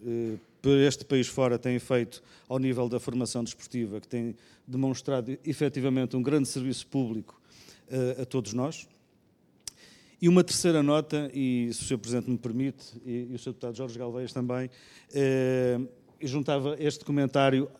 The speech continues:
ao próximo ponto, e, que é o seguinte: nós não temos, independentemente do mérito que reconhecemos, e o Partido Socialista naturalmente votará favoravelmente este, este voto, mas não temos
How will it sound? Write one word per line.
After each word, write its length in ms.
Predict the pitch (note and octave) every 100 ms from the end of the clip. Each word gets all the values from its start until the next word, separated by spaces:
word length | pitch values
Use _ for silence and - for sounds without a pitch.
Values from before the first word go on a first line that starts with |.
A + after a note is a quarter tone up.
| -
ao 160 | D3 C#3+
próximo 460 | D3+ D#3 D3 C#3
ponto, 420 | B2 C#3+ C#3+ C3 -
e, 460 | C3 B2+ B2 A#2+ A#2 - - - - - -
que 80 | -
é 60 | D3+
o 40 |
seguinte: 500 | C3 B2+ A#2+ A2 - -
nós 340 | D3+ D#3 D3+
não 220 | D3+ D#3
temos, 680 | C#3 C#3+ C#3 C#3 C#3 - -
independentemente 880 | B2+ A2 C3 B2+ C#3+ B2+ C#3+ C#3+ C3
do 140 | A#2
mérito 400 | A#2+ C3 B2+ B2
que 80 | -
reconhecemos, 560 | G2+ - A#2 - C3+ A#2
e 40 |
o 20 |
Partido 260 | - A#2 A#2+
Socialista 320 | - B2 A#2+
naturalmente 460 | B2 B2 B2 B2 A2
votará 260 | A#2+ C3
favoravelmente 800 | A#2 B2 C3 C3 B2+ B2+ B2 - _ - - -
este, 720 | C#3 B2+ - C3 A#2+ A#2 A2+ A2+
este 220 | B2 -
voto, 340 | B2 B2 - - - - - - -
mas 440 | C#3+ D3 - -
não 380 | D#3+ C#3+ C#3 C#3+
temos 560 | D#3 D3+ C#3 B2+ -